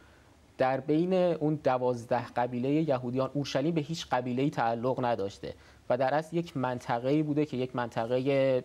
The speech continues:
می‌شه گفت که یک منطقهٔ جدا از این قبایل بوده. برای همین می‌شده اونجا رو پایتخت و مرکز سیاسی کرد بدون اینکه به هیچ قبیله‌ای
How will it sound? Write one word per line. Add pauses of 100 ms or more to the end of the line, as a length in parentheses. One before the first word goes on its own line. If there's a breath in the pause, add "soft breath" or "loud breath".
می‌شه
گفت
که
یک
منطقهٔ (100)
جدا
از
این (360 loud breath)
قبایل
بوده.
برای
همین
می‌شده
اونجا
رو
پایتخت
و
مرکز
سیاسی
کرد
بدون
اینکه
به
هیچ
قبیله‌ای